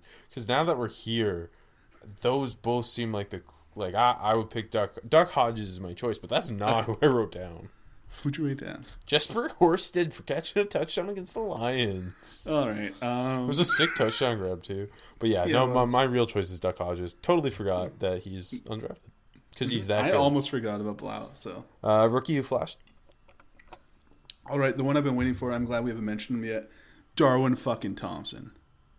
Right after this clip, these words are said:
Speaker 1: Okay, I've got him for something else.
Speaker 2: Out of nowhere?
Speaker 1: No.
Speaker 2: Or start?
Speaker 1: Start.
Speaker 2: Yes! Yes,
Speaker 1: I
Speaker 2: Rob.
Speaker 1: think they
Speaker 2: Good
Speaker 1: should
Speaker 2: work.
Speaker 1: start him. He,
Speaker 2: Fucking
Speaker 1: he,
Speaker 2: agree.
Speaker 1: he came in 'cause obviously running backs got banged up. And,
Speaker 2: Yeah.
Speaker 1: and he just,
Speaker 2: The game was
Speaker 1: he's,
Speaker 2: over.
Speaker 1: he's got much more juice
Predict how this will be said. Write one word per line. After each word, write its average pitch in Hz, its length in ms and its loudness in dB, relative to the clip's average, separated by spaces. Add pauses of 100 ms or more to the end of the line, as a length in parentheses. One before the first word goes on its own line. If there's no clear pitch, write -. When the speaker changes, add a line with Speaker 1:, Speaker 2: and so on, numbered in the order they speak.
Speaker 1:
Okay, 101 160 0
I've 95 80 -2
got 113 120 2
him 113 60 -4
for 110 120 -8
something 85 220 -8
else. 71 220 -16 (1000)
Speaker 2:
Out 107 140 -6
of 98 80 -4
nowhere? 135 260 -4 (420)
Speaker 1:
No. 80 220 -10 (200)
Speaker 2:
Or 127 80 -8
start? 117 440 -6
Speaker 1:
Start. - 400 -8 (380)
Speaker 2:
Yes! - 500 -2 (240)
Yes, 180 380 6
Speaker 1:
I 135 80 4
Speaker 2:
Rob. 233 100 2
Speaker 1:
think 302 140 -2
they 359 80 2
Speaker 2:
Good 381 80 6
Speaker 1:
should 302 100 2
Speaker 2:
work. 254 160 4
Speaker 1:
start 247 240 0
him. 156 380 -4 (320)
He, 208 80 2
Speaker 2:
Fucking 214 240 4
Speaker 1:
he, 185 60 6
Speaker 2:
agree. 247 180 8
Speaker 1:
he 175 80 4
came 262 220 -2
in 165 180 0
'cause 165 280 -4
obviously 135 380 -2
running 135 220 -2
backs 143 160 -2
got 165 160 -6
banged 165 240 -2
up. 107 220 0 (360)
And, 135 140 0
Speaker 2:
Yeah. - 80 0
Speaker 1:
and 143 200 -2
he 151 240 -8
just, 208 300 -6
Speaker 2:
The 131 60 -10
game - 200 0
was - 100 0
Speaker 1:
he's, 101 80 -2
Speaker 2:
over. 101 140 -6
Speaker 1:
he's 170 200 -4
got 202 200 2
much 151 300 -4
more 165 140 -2
juice 117 720 -4